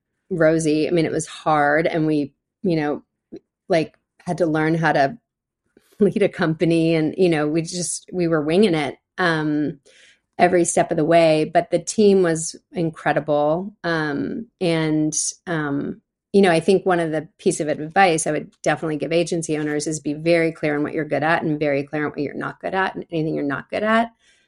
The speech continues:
find someone who is, and don't try and micromanage it. Don't try and control it. Like, so, you know, we had, um, our, uh, Maren Elliott was our, I mean, she started as a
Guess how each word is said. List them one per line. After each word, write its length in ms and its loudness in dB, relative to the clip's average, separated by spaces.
find 180 0
someone 220 -4
who 100 -4
is, 500 -12
and 160 2
don't 400 -2
try 180 -4
and 120 0
micromanage 560 -2
it. 300 0
Don't 200 -6
try 140 -6
and 80 -2
control 460 2
it. 240 4
Like, 320 0
so, 280 2
you 100 0
know, 120 -2
we 160 0
had, 420 -2
um, 480 -6
our, 300 -2
uh, 260 -4
Maren 360 2
Elliott 480 -2
was 380 -2
our, 560 -2
I 540 -20
mean, 40 -10
she 140 -10
started 400 4
as 180 0
a 80 -6